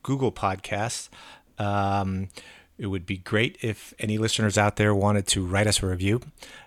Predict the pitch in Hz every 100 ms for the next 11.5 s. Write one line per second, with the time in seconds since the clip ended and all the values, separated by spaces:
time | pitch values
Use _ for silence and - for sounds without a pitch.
0 | _ - 98 95 95 92 92 101 - -
1 | 107 117 117 104 95 113 117 - 139 123
2 | 98 - 113 123 120 110 110 92 104 110
3 | - 123 131 - - - 104 101 - 104
4 | 104 101 104 - - - - _ _ 98
5 | 107 131 135 110 90 - 92 98 - 113
6 | 107 - 113 107 110 104 - 113 110 -
7 | 98 101 - - - - 90 - - 117
8 | - - - 90 - 92 90 98 - -
9 | - - - 92 87 98 98 - 101 92
10 | 95 92 92 90 - 87 90 87 87 95
11 | - 87 92 -